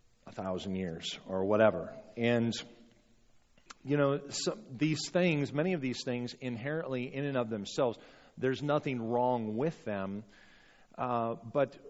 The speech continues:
we need to consider the purpose as to the why that we do them.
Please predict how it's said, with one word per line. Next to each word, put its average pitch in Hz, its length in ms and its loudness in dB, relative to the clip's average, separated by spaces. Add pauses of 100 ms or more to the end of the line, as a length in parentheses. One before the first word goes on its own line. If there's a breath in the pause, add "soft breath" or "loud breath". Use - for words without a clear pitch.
(240)
we 135 200 -2
need 147 300 0
to - 80 -6
consider 131 680 2
the 117 100 0
purpose 135 600 -2
as 120 340 0
to - 80 -4
the 113 100 -2
why 113 540 4
that 110 240 -4
we 110 140 -2
do 120 200 -4
them. 101 380 -2